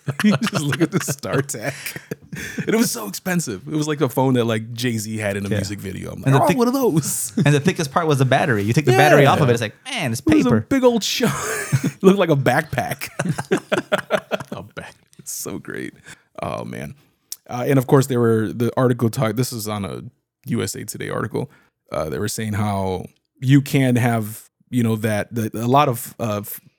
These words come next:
Speaker 1: flip phones are not being used anymore 'cause most carriers are turning off their three G networks,
Speaker 3: Mm-hmm.
Speaker 1: but there's modern ones that are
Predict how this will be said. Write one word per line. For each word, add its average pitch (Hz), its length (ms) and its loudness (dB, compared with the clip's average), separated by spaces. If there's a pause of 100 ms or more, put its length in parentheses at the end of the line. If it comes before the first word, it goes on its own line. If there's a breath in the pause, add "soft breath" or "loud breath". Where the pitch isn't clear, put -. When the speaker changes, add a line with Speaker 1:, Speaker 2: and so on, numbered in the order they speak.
(160)
Speaker 1:
flip 202 200 2
phones 98 500 -4 (400)
are 110 240 -2
not 113 260 0
being 110 200 0
used 117 200 2
anymore 107 320 -2
'cause 104 200 -4
most 104 520 -4
carriers 110 400 -2
are 104 60 -6
turning 104 320 -8
off 101 200 -8
their 107 120 -8
three 107 220 -6
G 110 140 -10
networks, 123 420 0
Speaker 3:
Mm-hmm. 104 160 -8 (340 soft breath)
Speaker 1:
but 98 220 -2 (260)
there's 98 300 -2
modern 101 400 -2
ones 87 260 -10
that 98 120 -6
are - 120 -10